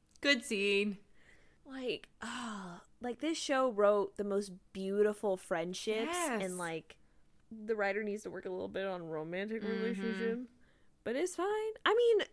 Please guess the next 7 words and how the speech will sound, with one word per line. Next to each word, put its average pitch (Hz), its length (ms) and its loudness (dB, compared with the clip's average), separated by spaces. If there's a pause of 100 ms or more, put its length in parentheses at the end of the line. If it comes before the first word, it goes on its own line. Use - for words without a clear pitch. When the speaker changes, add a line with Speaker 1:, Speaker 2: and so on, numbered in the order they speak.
(360)
Speaker 2:
t-, - 100 -8 (220)
like, 370 300 4
at 220 140 2
least 302 200 2
main 202 380 0 (140)
romantic 165 460 -6
relationships, - 720 -14